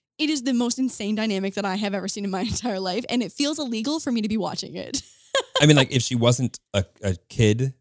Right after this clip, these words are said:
Speaker 2: that was, like, dependent on the mom, I mean, you couldn't just bust in and just take a video of somebody else and then post it online
Speaker 1: Right.
Speaker 2: without it not being
Speaker 1: Right.
Speaker 2: illegal.
Speaker 1: Right,
Speaker 2: But
Speaker 1: right.
Speaker 2: for whatever reason, this all kinda makes sense and falls into a place where, like, unless she wants to go get emancipated, like,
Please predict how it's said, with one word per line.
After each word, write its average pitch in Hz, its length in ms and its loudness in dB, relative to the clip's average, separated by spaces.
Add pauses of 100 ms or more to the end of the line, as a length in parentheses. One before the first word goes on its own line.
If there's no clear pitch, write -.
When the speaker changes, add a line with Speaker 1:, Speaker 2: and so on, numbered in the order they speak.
Speaker 2:
that 104 160 -6
was, 90 200 -2
like, 87 220 -6
dependent 98 380 -4
on 95 140 -2
the 90 80 -2
mom, 85 480 -2
I 101 60 -6
mean, 101 100 0
you 101 80 -2
couldn't 110 240 0
just 98 240 -8
bust 98 300 -4
in 95 360 0
and 92 200 -2
just 90 160 -6
take 98 140 -2
a 87 60 -2
video 95 280 -2
of 87 80 -4
somebody 92 280 -2
else 85 260 -4
and 95 140 -8
then 87 140 -4
post - 340 -2
it 85 140 -4
online 85 200 0
Speaker 1:
Right. - 180 2
Speaker 2:
without 92 160 2
it - 100 -20
not 101 340 -6
being 92 440 0
Speaker 1:
Right. 233 260 0
Speaker 2:
illegal. 98 520 0
Speaker 1:
Right, 226 300 -2
Speaker 2:
But 110 120 -4
Speaker 1:
right. 127 140 0
Speaker 2:
for 113 120 6
whatever 110 260 6
reason, 95 540 2 (840)
this 107 260 -2
all 98 140 2
kinda 92 200 0
makes 90 220 -2
sense 95 300 -4
and 87 160 -6
falls 90 280 -2
into 92 100 -4
a 85 40 -2
place 87 260 -4
where, 92 80 -4
like, 85 260 -4
unless 104 240 0
she - 100 -8
wants 95 180 -4
to 101 60 0
go 92 40 0
get 90 80 -2
emancipated, 85 680 -4
like, 78 260 -8